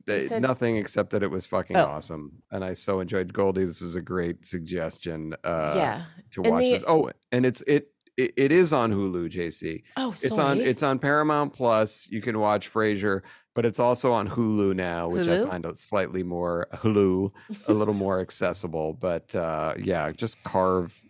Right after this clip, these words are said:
Speaker 2: carve through them because it's
Speaker 1: And,
Speaker 2: such a
Speaker 1: oh,
Speaker 2: great experience.
Speaker 1: the last scene, you know,
Speaker 2: Yeah.
Speaker 1: just at the end, no dialogue.
Speaker 2: Yep.
Speaker 1: You, it just lets you know that they hired Daphne. And it's
Speaker 2: Yep.
Speaker 1: just,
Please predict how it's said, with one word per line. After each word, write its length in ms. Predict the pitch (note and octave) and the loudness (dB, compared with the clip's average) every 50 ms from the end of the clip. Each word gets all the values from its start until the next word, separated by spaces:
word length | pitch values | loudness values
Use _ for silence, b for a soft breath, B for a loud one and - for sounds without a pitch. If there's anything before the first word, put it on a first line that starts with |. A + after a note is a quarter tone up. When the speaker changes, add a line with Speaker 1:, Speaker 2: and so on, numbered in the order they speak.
| _ _ _ | _ _ _
Speaker 2:
carve 340 | - G2+ G2 G2 F#2+ F#2 - | -4 0 0 2 0 0 -4
through 300 | - - F#2 F2+ F2 F2+ | -8 -8 -6 -4 -4 -2
them 180 | D#2+ D#2+ D2 C#2+ | -4 -6 -8 -8
because 280 | - - - E2+ D#2 | -10 -10 -8 -8 -4
it's 60 | D#2+ - | -4 -4
Speaker 1:
And, 100 | - - | -4 -2
Speaker 2:
such 180 | - - - - | -4 -8 -8 -4
a 80 | - | -2
Speaker 1:
oh, 140 | A3+ G3 D3+ | -2 -2 -2
Speaker 2:
great 340 | - - E2+ D#2 D#2+ D#2+ D#2 | -4 -6 -6 -6 -6 -6 -6
experience. 420 | - - - - - - D#3 - | -8 -12 -16 -12 -10 -8 -6 -2
Speaker 1:
the 140 | - A#3+ A#3 | 0 0 2
last 580 | A3 G#3 G#3 G#3 G#3+ A3 A#3+ C4 - - - - | 2 2 2 4 4 2 2 0 -4 -8 -12 -10
scene, 680 | - - - B3+ A3+ F#3+ E3+ D#3 D3+ F3 G#3+ C#4 C4+ - | -10 -6 -4 -4 -2 -2 -2 -4 -4 -6 -6 -8 -10 -6
you 100 | - G3+ | -6 -2
know, 160 | F3+ E3 D#3+ F3 | -2 0 -2 -2
Speaker 2:
Yeah. 160 | F3+ - G2+ | -2 0 0
Speaker 1:
just 200 | D3 F#3 F#3+ - | 0 0 0 0
at 120 | G#3+ G3+ G3+ | -2 -2 0
the 180 | G3 F#3+ F3 E3+ | -2 0 0 0
end, 340 | E3+ F3 G3 A3 A3 C4+ - - _ _ _ _ _ _ | 0 0 -2 -4 -4 -8 -10 -16 _ _ _ _ _ _
no 400 | - D#3+ E3+ D#3+ D3+ E3+ G#3+ C4 | -8 -4 -2 0 2 2 2 2
dialogue. 880 | A3+ B3 A3+ A3 G3+ F#3+ F#3 F3+ F3+ E3+ E3 E3+ F3 F3+ F3 E3+ F#3 G3 - _ _ _ _ _ | 2 2 2 2 2 2 2 2 2 2 2 2 0 -2 -4 -6 -10 -12 -14 _ _ _ _ _
Speaker 2:
Yep. 200 | A#2+ A#2 A2 A2+ | -6 -4 -2 -2
Speaker 1:
You, 60 | - - - | -2 0 0
it 160 | G#3 G3+ G#3 | 0 0 2
just 320 | - G#3 F#3+ F#3+ - - | 0 0 0 -2 -4 -8
lets 400 | E3+ D#3+ E3 E3+ G3 G3+ - - | -6 -2 0 0 0 0 -2 -6
you 160 | A3 A3+ A#3+ B3 | -4 -4 -2 0
know 540 | A#3+ A3 F#3+ E3 C#3 C3+ C#3+ D#3+ E3+ - - - | 2 2 4 4 2 2 0 -2 -4 -8 -12 -8
that 400 | D#3 D3+ D#3 D3 D3 - - - _ _ _ - | -2 0 0 0 0 -2 -6 -12 _ _ _ -4
they 140 | C3+ C3+ | -4 -4
hired 440 | C#3 C#3 C3 B2+ C3 C3+ C3 C3 C3 | -2 -2 -2 -2 -2 -2 -4 -6 -6
Daphne. 560 | C3+ C3 A#2 A2+ - - A#2+ A2 G#2+ A#2+ C3 _ _ _ | -6 -6 -6 -6 -8 -10 -12 -12 -12 -14 -16 _ _ _
And 80 | D3+ D3 | -2 0
it's 140 | C#3+ C#3+ D3 | 2 2 4
Speaker 2:
Yep. 120 | D3+ D3+ | 4 4
Speaker 1:
just, 220 | D3 D3+ - - | 2 2 -2 -10